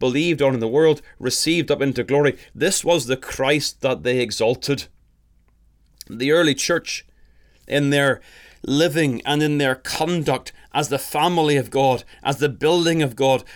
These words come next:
they centered their thoughts on Christ Jesus. It was their delight to exalt and to praise and proclaim his name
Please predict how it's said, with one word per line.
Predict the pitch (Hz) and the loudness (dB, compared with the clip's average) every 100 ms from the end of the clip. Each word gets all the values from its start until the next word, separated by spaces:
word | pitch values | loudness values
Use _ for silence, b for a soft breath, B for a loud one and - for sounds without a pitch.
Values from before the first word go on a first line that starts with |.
| B | B
they | 139 | -2
centered | 135 - - 156 185 160 156 | 0 0 0 0 -2 -2 -2
their | 131 131 | 0 -2
thoughts | - 143 - | 0 -2 -2
on | 131 | -6
Christ | 120 - 123 127 - | -6 -4 -4 -4 -2
Jesus. | 127 135 131 - - _ _ _ _ - | 0 0 0 -4 -6 _ _ _ _ -8
It | 131 | -4
was | 151 185 165 | 2 2 2
their | 135 139 | 0 0
delight | 139 131 165 156 | 0 2 0 -2
to | - | -4
exalt | 135 127 143 151 170 - | -6 -4 0 0 0 -4
and | 117 113 | -8 -6
to | |
praise | - - 135 165 156 127 | -8 -4 0 2 0 0
and | 123 | -4
proclaim | - 117 - 160 170 | -6 -10 -6 -4 -4
his | 127 131 117 | -2 -4 -4
name | 123 170 147 | -2 0 0